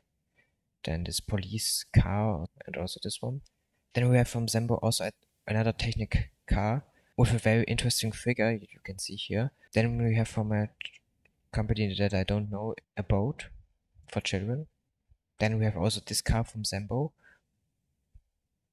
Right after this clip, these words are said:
And this machine gun from a company that I don't. But yeah,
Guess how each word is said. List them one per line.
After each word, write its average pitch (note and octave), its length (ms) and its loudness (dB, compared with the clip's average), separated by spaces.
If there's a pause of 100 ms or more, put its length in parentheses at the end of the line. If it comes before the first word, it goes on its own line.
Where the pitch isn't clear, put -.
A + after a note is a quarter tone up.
(1400)
And B2 400 0
this A2 180 0
machine A2+ 460 0
gun G#2 380 0
from F#2+ 180 -8
a F#2+ 60 -10
company G2 480 -8
that F2+ 120 -12
I - 160 -12
don't. F2 200 -12 (600)
But - 160 4
yeah, A2+ 120 4